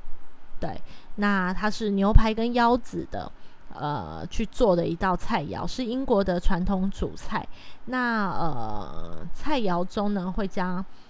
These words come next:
呃，炖牛肉、炖牛排、牛腰包在羊脂糕点里面，然后在炉上慢慢的蒸，焖，呃，蒸熟。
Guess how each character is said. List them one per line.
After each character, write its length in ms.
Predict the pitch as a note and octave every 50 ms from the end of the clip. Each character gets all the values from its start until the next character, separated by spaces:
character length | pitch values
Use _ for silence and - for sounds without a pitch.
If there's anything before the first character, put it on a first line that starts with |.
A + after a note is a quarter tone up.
| - - - - -
呃， 720 | - - F3+ F3 E3+ - - - G#2 G2 F2+ F2 - E3+ F#3 - - - - - - - - - - - - - - - - F3 - - - - - - - - - - - - -
炖 240 | D4+ F4 F#3+ F3+
牛 240 | E3 E3 D#3 D#3 E3
肉、 340 | F3+ G3 G#3+ F#3+ - - G3 - - -
炖 240 | - B3 G3 E3+ E3
牛 180 | D#3+ D#3 D#3
排、 320 | D#3+ - - D3 C#3+ - - G3 - - - - - -
牛 320 | - F3+ F#3+ G3 G3 G#3
腰 360 | A3+ A3+ A3+ A3 A3 G#3+ A3 A3+ - - - - - - - -
包 260 | - B3 A#3+ A#3+ B3+
在 300 | B3+ - - C4+ B3 G#3+
羊 360 | F3+ E3+ F3+ E3+ E3 F#3 F#3+ G#3+
脂 220 | - - F3 F3 -
糕 200 | - F#3+ F3+ F#3
点 240 | F#3 - E3 D#3+ D#3+ D#3+
里 100 | - D#3+
面， 220 | - D#3+ E3+ D#3+ D3+
然 120 | D3+ E3
后 100 | G3 F3+
在 260 | F3+ A3+ G#3 F3+ F#3+ - - - - - -
炉 200 | F#3+ F#3+ F#3 F#3+
上 240 | - - C4 A3+ F#3+
慢 200 | G#3 A3 G3+ F#3
慢 200 | G3 G3+ F3+ E3+
的 100 | D#3 D#3
蒸， 360 | - - - C3+ B2 F3+ F#3 - - - -
焖， 380 | A3 A3+ A3 G#3 G#3 A3 A3+ - - - -
呃， 320 | - F3 E3+ E3+ D3+ D#3 - -
蒸 420 | - - B3+ A3+ A3+ A#3 A#3+ B3
熟。 400 | - - - - - - - -